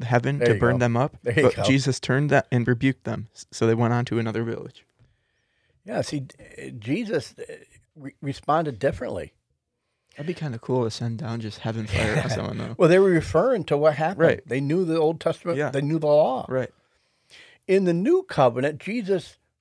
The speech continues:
Speaker 2: forever satisfied God's demand for justice and the payment for sin. Jesus bore our sin, and he suffered in his body for us.
Speaker 1: Yeah.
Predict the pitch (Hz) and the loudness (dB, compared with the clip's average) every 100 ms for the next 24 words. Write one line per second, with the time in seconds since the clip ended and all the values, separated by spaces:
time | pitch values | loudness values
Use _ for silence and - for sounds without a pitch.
0 | _ 175 185 214 202 - - 190 277 269 | _ 0 2 2 0 -4 -4 -2 0 -2
1 | - - 120 120 117 - 156 _ _ _ | -4 -4 0 0 0 -4 -10 _ _ _
2 | 135 107 143 147 190 - - 143 131 151 | _ -4 -2 0 -2 -4 -6 -2 0 0
3 | 214 190 - 143 104 147 180 - - 123 | 0 -4 -4 -8 0 0 0 -6 -2 -2
4 | - - _ _ _ 143 151 143 - 196 | -2 -14 _ _ _ -6 -6 -6 -6 -6
5 | 233 208 - 185 - - 285 - - _ | -4 -6 -8 -10 -10 -8 -6 -6 -10 _
6 | _ _ _ _ _ _ _ _ _ _ | _ _ _ _ _ _ _ _ _ _
7 | _ 127 233 214 190 - 135 214 226 202 | _ -6 -4 -2 -4 -2 6 8 10 8
8 | 175 - 127 82 - _ _ _ _ _ | 4 -2 -2 -4 -14 _ _ _ _ _
9 | _ _ - 151 160 - - 226 - 170 | _ _ -6 -4 -4 -8 -2 -2 -2 -8
10 | 165 156 127 - 185 208 156 117 - - | -6 -6 -8 -4 -4 -4 -6 -10 -16 -2
11 | 175 165 175 - - - 131 | 0 0 -2 -8 -10 -14 -12